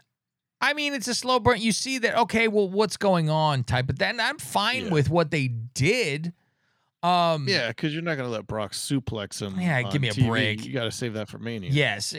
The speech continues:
Speaker 1: 'cause you're gonna see that big, long, ba-, lanky bastard, long leg Mac Daddy get
Speaker 2: <laughs>
Speaker 1: fucking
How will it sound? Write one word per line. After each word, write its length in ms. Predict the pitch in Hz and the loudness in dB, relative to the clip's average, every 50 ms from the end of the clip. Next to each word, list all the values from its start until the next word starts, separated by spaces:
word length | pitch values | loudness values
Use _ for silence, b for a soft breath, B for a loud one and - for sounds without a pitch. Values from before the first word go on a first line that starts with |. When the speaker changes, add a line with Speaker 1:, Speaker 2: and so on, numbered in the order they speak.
| 165 | -4
Speaker 1:
'cause 200 | 151 - 175 151 | 0 2 2 2
you're 100 | 139 175 165 | 2 2 2
gonna 100 | 180 156 | 2 2
see 220 | 131 - 190 180 | 2 2 0 2
that 200 | 165 160 147 131 | 4 2 2 4
big, 220 | 135 151 143 139 135 | 2 2 2 4 2
long, 300 | 131 135 135 135 135 127 | 4 4 4 4 4 4
ba-, 240 | 117 131 131 139 143 | 4 2 2 0 0
lanky 320 | - 135 139 143 131 123 123 | 2 2 2 2 2 0 0
bastard, 540 | 120 117 120 123 123 123 120 - 117 113 | 0 2 2 4 4 2 2 0 0 2
long 320 | 117 139 165 170 170 160 160 | 4 6 6 6 6 4 4
leg 220 | 156 160 156 151 131 | 4 2 2 2 2
Mac 340 | 135 143 151 160 139 - - | 0 0 0 -2 -2 -2 0
Daddy 280 | - 131 120 117 117 | 0 2 2 0 -2
get 200 | 113 117 117 110 | -2 -2 -2 -2
Speaker 2:
<laughs> 20 | - | 0
Speaker 1:
fucking 340 | - 127 123 135 165 131 | -2 -2 0 0 -2 -2